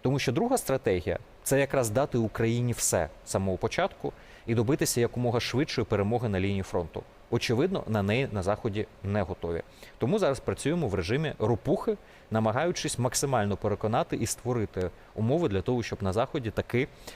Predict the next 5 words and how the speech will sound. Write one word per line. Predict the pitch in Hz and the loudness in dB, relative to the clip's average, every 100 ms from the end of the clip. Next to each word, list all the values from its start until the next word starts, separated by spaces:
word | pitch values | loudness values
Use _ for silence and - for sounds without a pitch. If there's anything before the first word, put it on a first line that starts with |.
| - - - - - | -18 -20 -20 -14 0
е, | 110 110 110 110 98 - - - - | 2 4 4 4 0 -6 -20 -20 -6
прийняли | 135 202 220 143 101 | 0 2 4 4 4
для | 95 92 | 4 2
себе | 104 95 | 2 2
рішення, | 113 190 220 143 87 | 0 0 0 0 -2